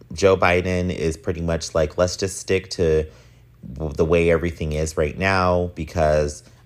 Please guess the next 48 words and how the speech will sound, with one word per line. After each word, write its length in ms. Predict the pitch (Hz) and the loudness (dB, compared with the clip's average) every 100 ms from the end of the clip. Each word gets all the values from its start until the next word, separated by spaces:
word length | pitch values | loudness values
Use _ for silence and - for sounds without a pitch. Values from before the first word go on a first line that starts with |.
| - | -4
I 160 | 85 | -2
know 340 | 82 80 78 78 | 0 2 2 2
that 360 | 76 71 - - | 0 0 -4 -4
I'm 280 | 85 90 90 | 0 0 0
good 480 | 85 80 80 78 | 2 2 4 2
and 140 | 69 80 | -2 -6
I 100 | 76 | -4
know 180 | 78 76 | -2 -2
that 320 | 78 71 - | -2 -4 -6
the 60 | |
people 380 | 76 90 82 85 | -10 -6 -2 -2
who 140 | 78 76 | -2 -4
have 300 | 80 82 82 | 0 0 0
been 160 | 92 | -4
good 280 | 92 95 98 | 0 2 2
are 140 | - 87 | 0 -4
gonna 160 | 90 | -4
stay 280 | 87 - 107 | -2 0 0
good. 380 | 85 78 - - - - - | 0 -2 -2 -10 -20 -20 -10
But 120 | - | -6
the 60 | 80 | -6
people 360 | - 90 - 80 | -4 -6 -4 -4
who 120 | 85 | 0
haven't 380 | 98 131 95 80 | 2 0 -4 -2
been 180 | 85 | -2
good, 400 | 78 80 78 78 - - | 0 0 0 -2 -8 -10
we 200 | - 101 | -2 0
aren't 160 | 95 92 | 0 -2
gonna 120 | 85 | -2
get 180 | 78 78 | 0 -2
shit. 300 | - - - _ | -4 -8 -14 _
Nothing's 440 | 78 76 78 90 87 | -8 -6 -4 -6 -4
gonna 160 | 101 | -4
happen 340 | 98 95 92 92 | -2 -2 -4 -6
for 180 | - | -2
us. 380 | 87 85 87 - - - - | 0 2 -2 -6 -18 -20 -12
We're 80 | 92 | -4
gonna 100 | 85 | -4
be 100 | 73 | -4
stuck 280 | 76 82 82 | -6 -4 -4
in 80 | 76 | -6
the 60 | |
same 380 | 73 - 85 90 | -8 -6 -4 -4
boat 340 | 87 82 80 71 - - - | 0 2 2 -2 -12 -20 -12
for 140 | - | -6
another 320 | 78 78 78 78 | -4 -2 -2 -4
four 380 | - 87 82 | -4 -2 0
years 600 | 82 76 69 65 67 - | 0 -2 -6 -6 -6 -8